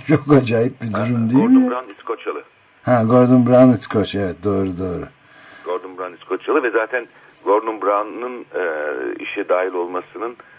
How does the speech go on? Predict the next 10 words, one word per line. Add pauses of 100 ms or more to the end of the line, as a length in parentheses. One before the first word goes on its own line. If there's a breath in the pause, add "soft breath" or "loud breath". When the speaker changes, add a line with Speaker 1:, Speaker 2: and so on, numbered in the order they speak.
(300 soft breath)
Speaker 2:
e, (480)
etkili
olduğunu
kabul
ediyorlar. (280)
E, (1080)
hayır
oyunun,
e, (460)
yükselmesinde.